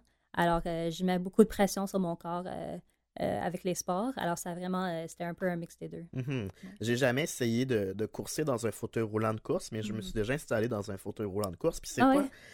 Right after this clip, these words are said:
Speaker 2: Ouais, <laughs> j'étais pas très bon.
Speaker 1: <laughs>
Speaker 2: Faudrait jamais qu'on fasse une course, toi et moi.
Speaker 1: Ben non, ça prend du temps pour s'habituer.
Speaker 2: <laughs> Mais, euh, tu sais, on, on, on dirait que c'est, c'est pas très confortable, un fauteuil
Speaker 1: Non.
Speaker 2: roulant de
Speaker 1: <laughs>
Speaker 2: course.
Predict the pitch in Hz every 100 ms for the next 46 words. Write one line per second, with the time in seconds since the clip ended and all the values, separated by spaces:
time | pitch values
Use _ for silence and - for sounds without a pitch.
0 | - - 139 - - - - 269 - 262
1 | 285 - 285 143 147 170 160 196 165 151
2 | 156 156 143 160 170 - 143 131 131 143
3 | - 214 214 196 196 196 226 202 - 202
4 | 214 214 214 220 220 208 262 - 247 339
5 | - - - 254 - 156 147 143 139 135
6 | 131 - - 208 190 139 127 - 135 131
7 | 120 - 143 135 123 147 202 - 131 -
8 | - 131 220 - - 156 - 135 - 135
9 | 143 113 95 - 202 190 202 226 226 302
10 | - 320 320 -